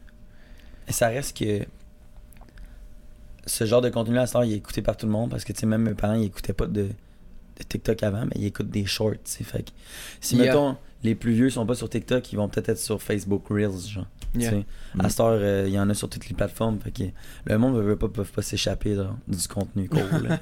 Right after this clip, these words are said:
Speaker 2: <laughs> Ouais.
Speaker 3: Non, puis anyway, tu vas avoir des reposts de trucs qui ont été mis sur TikTok. Après ça, sur, euh, Instagram, euh, puis tout le, le reste, là.
Speaker 2: Yeah.
Speaker 1: Ouais.
Speaker 3: Les, ça, ça va vite. Quand une vidéo marche, là, il se fait,
Speaker 2: Ah, mais
Speaker 3: euh,
Speaker 2: c'est
Speaker 3: diffuser
Speaker 2: weird,
Speaker 3: partout.
Speaker 2: tu dis ça.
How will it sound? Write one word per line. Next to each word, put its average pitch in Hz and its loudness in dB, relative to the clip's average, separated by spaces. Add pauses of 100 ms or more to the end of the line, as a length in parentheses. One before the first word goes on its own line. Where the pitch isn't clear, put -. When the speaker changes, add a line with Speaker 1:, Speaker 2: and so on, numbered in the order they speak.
Speaker 2:
<laughs> - -2
Ouais. 151 0 (680)
Speaker 3:
Non, 107 2
puis 98 0
anyway, 98 2
tu - -6
vas 92 2
avoir 95 2
des 95 0
reposts 101 0 (240)
de 95 0
trucs 98 -4 (260)
qui - -6
ont 95 0
été 95 -2
mis 95 2
sur 87 -6
TikTok. 95 -4 (480)
Après 85 -4
ça, 92 -6
sur, 87 -4
euh, 78 -2
Instagram, 85 -4
euh, 87 -4 (300)
puis - -10
tout 85 -4
le, 80 -2
le 80 -2
reste, 87 -4
là. 104 -4 (140)
Speaker 2:
Yeah. 113 2
Speaker 1:
Ouais. 107 -2 (420)
Speaker 3:
Les, 85 -2
ça, - 0
ça 80 -2
va 82 -2
vite. 95 -4
Quand 95 -2
une 92 -2
vidéo 98 0
marche, 98 -2
là, 107 -4 (840)
il - -10
se - -6
fait, 85 0
Speaker 2:
Ah, 117 4
mais 123 2
Speaker 3:
euh, - 0
Speaker 2:
c'est 127 0
Speaker 3:
diffuser 127 4
Speaker 2:
weird, 165 2
Speaker 3:
partout. - -2
Speaker 2:
tu 127 0
dis 113 2
ça. 160 2